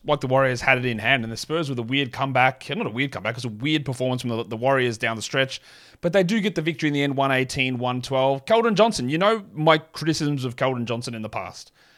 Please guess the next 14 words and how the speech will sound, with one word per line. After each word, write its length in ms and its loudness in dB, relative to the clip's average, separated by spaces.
But 340 4
you 100 -4
have 80 -2
to 80 -2
give 80 0
him 100 0
credit, 320 4
because 200 -2
he 80 0
has 260 4
turned 260 -2
his 120 -2
game 220 2
around. 320 -4